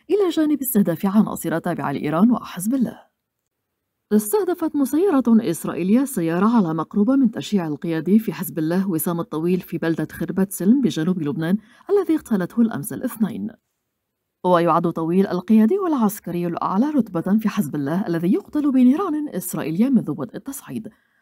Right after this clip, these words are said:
وكان ينشط في سوريا ومسؤول عن انتهاكات بحق المدنيين في عدة مناطق بينها ريف حلب.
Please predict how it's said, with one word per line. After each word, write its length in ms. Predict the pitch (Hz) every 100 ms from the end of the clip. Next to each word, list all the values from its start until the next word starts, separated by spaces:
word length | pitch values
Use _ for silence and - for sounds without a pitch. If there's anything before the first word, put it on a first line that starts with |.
| _
وكان 360 | 131 156 180
ينشط 480 | 175 320 415 - -
في 180 | 285 202
سوريا 340 | - 175 208
ومسؤول 680 | 294 285 151 151 - 175 190
عن 160 | 277 277
انتهاكات 600 | 165 147 165 147 190 165
بحق 460 | 165 143 175 -
المدنيين 540 | 160 156 143 156 185 165
في 140 | -
عدة 260 | 156 202 175
مناطق 420 | 156 165 160 170 - _ _ _
بينها 420 | 359 359 277 302
ريف 200 | 320 -
حلب. 340 | - - 80